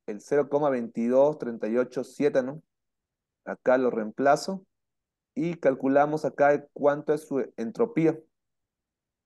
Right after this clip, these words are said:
Entonces acá reemplazo eso. Y calculo de cuánto es su valor de, ¿no? La calculadora, cero coma veinticinco seis multiplicado cero coma noventa y dos noventa y dos siete más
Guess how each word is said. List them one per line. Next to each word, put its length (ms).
Entonces 280
acá 480
reemplazo 720
eso. 440
Y 300
calculo 640
de 120
cuánto 460
es 260
su 200
valor 280
de, 60
¿no? 200
La 80
calculadora, 800
cero 360
coma 180
veinticinco 680
seis 640
multiplicado 580
cero 300
coma 220
noventa 340
y 80
dos 240
noventa 340
y 60
dos 180
siete 400
más 640